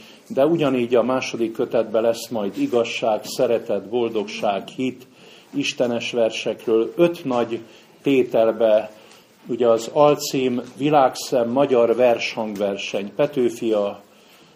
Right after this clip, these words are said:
karmester, ő vezényli ezt az egész több mint ezer versből álló hangversenyt. Babics mondja a bevezető szavakat.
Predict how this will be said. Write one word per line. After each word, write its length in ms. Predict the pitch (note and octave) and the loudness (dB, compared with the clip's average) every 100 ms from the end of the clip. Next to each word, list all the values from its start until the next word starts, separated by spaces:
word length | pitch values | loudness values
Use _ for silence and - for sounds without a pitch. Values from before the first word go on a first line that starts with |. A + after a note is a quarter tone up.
| _ | _
karmester, 680 | - D3 - C#3+ - - B2+ | 0 2 2 0 -2 -2 0
ő 140 | A#2+ A2+ | 2 2
vezényli 480 | A2+ A#2 A2+ G#2+ | 0 0 -4 -4
ezt 260 | G#2 G2+ - | -6 -6 -8
az 140 | G2+ | -6
egész 520 | A2+ A2 A2 G#2 - - | -4 -2 -2 -4 -8 -8
több 140 | A#2 | -6
mint 220 | G#2 G#2 - | -6 -8 -8
ezer 500 | B2 A2 G#2 G2+ - - - | -8 -4 -2 -2 -6 -18 -6
versből 540 | A#2 A2 G2 - A2 | -2 -2 -4 -8 -6
álló 400 | G#2+ G#2+ G2+ F#2+ | -4 -6 -4 -6
hangversenyt. 800 | G#2 C3 C3+ C3+ C3 - A2+ G#2+ - - - - - | -6 -6 0 0 0 -2 -4 -6 -14 -20 -20 -20 -6
Babics 400 | C3 C3 A2+ - | -2 0 -2 -4
mondja 360 | A#2+ G#2+ G#2 G2 | -6 -4 -2 -2
a 60 | |
bevezető 640 | G2+ A2+ A2+ - G2+ - G2 | 0 0 0 -2 -4 -4 -8
szavakat. 720 | - C#3+ C#3 - A#2 A2 | -4 0 0 0 -2 -2